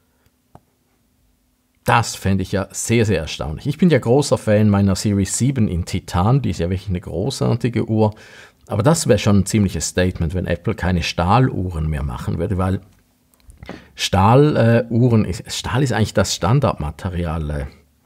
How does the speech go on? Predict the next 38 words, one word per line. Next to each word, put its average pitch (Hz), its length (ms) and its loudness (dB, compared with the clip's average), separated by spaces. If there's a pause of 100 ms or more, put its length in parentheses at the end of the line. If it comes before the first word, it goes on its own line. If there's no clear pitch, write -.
(480)
Ja, 113 60 0
man 131 120 6
muss 131 120 2
ja 135 60 4
nur 127 100 6
mal 127 80 6
gucken, 123 340 2
welche 104 260 2
Uhren 107 280 2
hohen 101 180 2
Sammlerwert 90 680 2
hat. - 160 -6
Klar, 101 200 0
die 107 120 -2
Golduhren 98 500 0
sind 92 200 -6
auch - 240 0
toll, 107 300 0
aber, 87 300 -4
äh, 87 120 -2 (840)
Stahl 117 480 2
ist - 200 -4
immer 104 220 2
noch, 92 260 0
äh, 90 160 0
sehr, 113 220 0
sehr 107 160 2
wichtig 101 360 -2
in 87 100 0
der 82 140 -4
Uhrenindustrie 90 760 -2
als 85 200 -2
Ma-, 82 200 -2
Metall 101 520 0
und 117 160 2
sieht 107 180 0
einfach 98 260 0
auch 87 140 -4